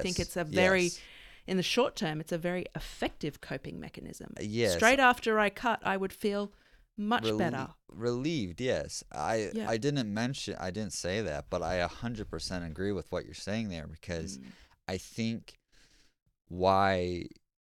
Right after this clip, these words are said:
Speaker 2: people do it in the first place and why people
Speaker 1: Mm-hmm.
Speaker 2: actually do cut is as a form of a coping mechanism.
Speaker 1: Mm-hmm.
Speaker 2: Um, I think it also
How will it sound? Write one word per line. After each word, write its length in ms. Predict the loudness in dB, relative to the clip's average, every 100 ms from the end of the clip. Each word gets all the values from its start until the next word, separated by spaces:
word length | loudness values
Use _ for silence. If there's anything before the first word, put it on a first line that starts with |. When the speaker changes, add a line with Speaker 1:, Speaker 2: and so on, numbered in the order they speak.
| _ _ _ _ _ _ _
Speaker 2:
people 260 | -2 2 2
do 200 | 4 4
it 100 | 4
in 160 | 2
the 80 | 0
first 400 | 0 0 0 -4
place 400 | -2 -2 -2 -4
and 100 | -4
why 140 | -4 -4
people 320 | -6 -6 -4
Speaker 1:
Mm-hmm. 120 | -4
Speaker 2:
actually 520 | -4 -6 -6 -4 -4 -6 -10
do 180 | -8 -8
cut 420 | -8 -4 0 0 -2
is 320 | -2 -2 -2 -4
as 460 | 0 2 0 -2 -8
a 120 | -8 -8
form 360 | -4 -2 -2
of 160 | -2 -4
a 60 | -8
coping 380 | -6 -4 -4 -6
mechanism. 640 | -8 -10 -10 -12 -14 -16 -20 -20 -20 -16
Speaker 1:
Mm-hmm. 220 | -14 -10
Speaker 2:
Um, 480 | -4 -2 -2 -4 -8 -14 -20 -20 -20 -4
I 140 | 0 0
think 340 | 0 -2 0
it 160 | -2 0
also 720 | 2 2 2 4 4 2